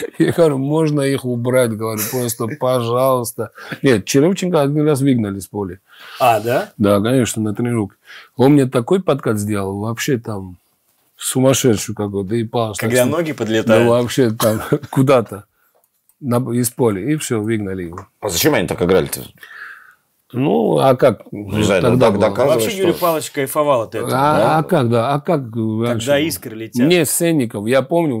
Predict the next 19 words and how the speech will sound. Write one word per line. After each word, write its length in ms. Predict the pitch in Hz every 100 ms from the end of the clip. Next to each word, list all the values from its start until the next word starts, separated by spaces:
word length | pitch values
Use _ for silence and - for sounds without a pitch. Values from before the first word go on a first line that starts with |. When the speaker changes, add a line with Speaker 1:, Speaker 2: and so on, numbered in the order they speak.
| 110
Speaker 1:
мы 140 | 117 120
на 160 | 113
базе, 340 | 113 131 110 101
у 120 | 117
нас 160 | 143
тренировка 500 | - 135 127 123 113
двухсторонняя. 840 | 101 139 - 143 127 113 98 90 - _ - - - -
Сенников 540 | - 160 180 165 147
приехал 420 | 147 165 180 160
как 180 | 147 135
раз 260 | 156 180 156
вот, 440 | 135 117 - - _ _ _ _
ну, 440 | 269 254 143 113 101 _ _ _ -
Speaker 2:
Девяносто 360 | 117 143 120
девятый? 440 | 123 147 180 - 143
Speaker 1:
да, 200 | 175 156
где-то 420 | 127 139 156 151
вот 220 | 131 131
так. 220 | 175 226